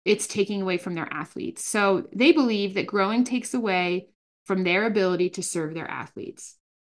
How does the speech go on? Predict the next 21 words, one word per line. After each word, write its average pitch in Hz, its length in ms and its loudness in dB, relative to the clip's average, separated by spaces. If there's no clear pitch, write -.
This 190 160 4
is 240 120 0
a 311 100 8
hard 403 260 8
one 254 160 6
for 202 140 -2
some 180 260 -4
coaches 135 480 -4
because 170 800 -2
you're 202 160 4
putting 247 340 4
time 240 280 4
into 240 120 2
marketing 240 460 2
now 175 220 0
instead 196 240 0
of 185 60 0
just 185 200 -4
coaching 175 340 -2
your 156 120 -4
people. 165 500 -8